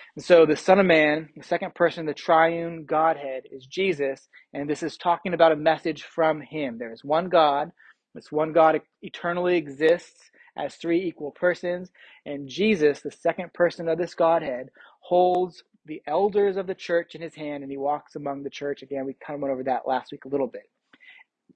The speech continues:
But in every message to the, to these seven churches, you'll see them all begin by pointing us back to something that was already revealed about the Son of God in chapter one. And the point in all of that is to say that, is to say again that this is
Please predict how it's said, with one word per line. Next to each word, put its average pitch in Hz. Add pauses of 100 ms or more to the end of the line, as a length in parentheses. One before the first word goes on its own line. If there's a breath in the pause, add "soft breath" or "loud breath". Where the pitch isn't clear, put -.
(440)
But 196
in 135
every 196
message 196
to -
the, 160
to 170
these 165
seven 160
churches, 147 (320 loud breath)
you'll 160
see 196
them 165
all 151
begin 180
by 156
pointing 170
us 170
back 156
to 160
something 151
that 143 (240)
was 139
already 151
revealed 147 (260 loud breath)
about 147
the 143
Son 151
of 143
God 143
in 143
chapter 143
one. 147
And 120
the 123 (140)
point 254
in 160
all 139
of 127
that 139 (280 loud breath)
is 170
to 170
say 175
that, 156 (260)
is 156
to -
say 170
again 175
that 131
this 208
is 175